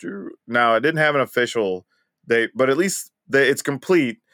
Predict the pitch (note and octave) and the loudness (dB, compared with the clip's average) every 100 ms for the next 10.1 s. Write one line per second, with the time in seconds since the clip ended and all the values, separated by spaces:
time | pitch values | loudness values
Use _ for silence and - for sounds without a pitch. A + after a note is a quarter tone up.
0 | _ _ - A#2+ B2 A#2+ A#2+ C3+ B2+ A2+ | _ _ -4 0 2 0 0 2 2 0
1 | G#2+ A#2 G#2 F2+ G#2 F2+ F2 E2 E2 - | -2 -2 -2 0 -2 -2 -6 -10 -10 -12
2 | _ - F2+ F#2+ F#2 A#2 B2 A2+ G2+ F#2 | _ -10 -6 -6 -6 -4 -2 -2 -2 -4
3 | F2 E2+ E2+ - F#2+ F2 F#2 E2+ E2+ D#2+ | -6 -6 -8 -10 -10 -10 -12 -8 -8 -8
4 | - C#3 D3+ E3+ E3 A#2 F#2 A2 F#2+ F2 | -4 -2 0 -2 -2 -4 -4 -2 -4 -4
5 | E2 - D2+ - F2 F2 F#2 _ _ _ | -10 -12 -18 -14 -12 -12 -14 _ _ _
6 | _ _ _ _ _ B2+ D3+ B2+ E2 _ | _ _ _ _ _ 0 2 0 -4 _
7 | _ _ _ - _ C3+ E3 D3 D3+ C#3+ | _ _ _ -20 _ 0 0 0 -2 0
8 | C3+ C#3 B2 B2+ C3+ B2+ A#2 A#2+ A2+ G2 | 0 0 -2 -2 0 0 -2 -2 0 -2
9 | B2 C3+ B2+ A2+ A2 A#2 A#2 A2+ A#2 A2+ | 0 0 -2 -4 -2 0 0 0 2 2